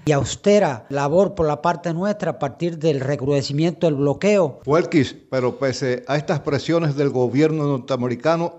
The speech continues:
Speaker 2: el Hotel Guantánamo se mantiene en funcionamiento. ¿Y cómo ustedes enfrentan esta situación?
Speaker 1: Nosotros estamos asumiendo hoy la operación nuestra con nuestros propios recursos, con las gestiones propias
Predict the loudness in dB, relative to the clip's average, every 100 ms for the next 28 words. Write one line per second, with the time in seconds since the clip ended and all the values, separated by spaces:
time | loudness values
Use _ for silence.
0 | -6 -4 -4 -2 -2 0 -2 -2 0 0
1 | 0 -4 -8 -18 _ -8 -4 -2 -4 -2
2 | 0 0 -4 -4 -6 -4 -4 -2 -2 0
3 | 0 0 0 -6 -8 -14 -20 _ _ -4
4 | -2 -2 0 0 2 0 0 -2 0 -2
5 | -2 -2 -2 -2 -2 -4 -8 -8 -8 -6
6 | -6 -6 -2 -2 -2 -8 _ _ _ _
7 | -10 -8 -6 -4 -2 0 -2 -2 -2 0
8 | 0 2 0 0 -4 -2 -4 -2 -4 -4
9 | -8 -10 _ _ _ -8 -4 -4 -4 -6
10 | 0 0 2 0 -2 -4 -4 -4 -4 -6
11 | -6 -6 -6 -6 -4 -2 0 0 0 0
12 | -4